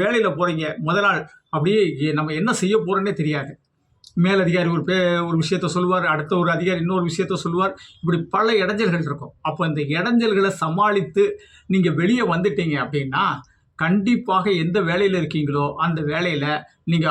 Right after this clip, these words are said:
அடுத்த அடுத்த லெவல்ல உயரக்கூடியவர்களா இருப்பீங்க. அதே மாதிரி தொழிலை நீங்க படிச்சுக்கிட்டீங்க, தொழில்ல இருக்கக்கூடிய ஏற்றங்கள், நுணுக்கங்களை ஆராய்ந்து விட்டீர்கள் என்றால்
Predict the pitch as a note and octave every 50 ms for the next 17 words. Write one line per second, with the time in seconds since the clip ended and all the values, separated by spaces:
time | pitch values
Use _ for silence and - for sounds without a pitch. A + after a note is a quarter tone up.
0 | D3 - - E3 F3 F#3+ A3+ A3 A3+ G#3+ F3+ D#3+ D3 - D#3+ C#3+ C#3 D#3 F#3 G3
1 | G3+ F#3 D#3+ D#3 D#3 D#3 D#3 D3+ - D3 D3 C#3 C#3 D3 C#3+ C3+ B2+ - A#2+ G#2+
2 | G#2 G#2+ - _ _ _ _ _ _ - G3+ A3 A3+ G#3+ A3 G#3+ - - G3 G#3+
3 | A#3+ B3+ A3+ F#3+ D#3+ D#3+ E3+ D#3+ D#3 - D#3 D#3 D#3+ - - E3+ F3 F#3 D#3+ D#3
4 | D#3+ D#3+ E3 E3 - - - _ _ - F#3 G#3 A#3 A#3+ A3+ G#3 F3+ D#3+ F#3+ D#3
5 | D3+ D#3+ D3+ C#3+ D3+ F3 F3 F3 - E3+ D3+ D3+ D#3 D3+ D3+ D#3+ G3 A#3 A#3+ B3+
6 | A#3 G#3+ G3 F3+ E3 C3 B2+ D#3 F#3+ G#3 G#3 F#3+ E3 D#3+ D#3 D3+ D#3+ D3+ B2 C3+
7 | C#3 C#3 C#3 C3+ D#3+ F#3 A3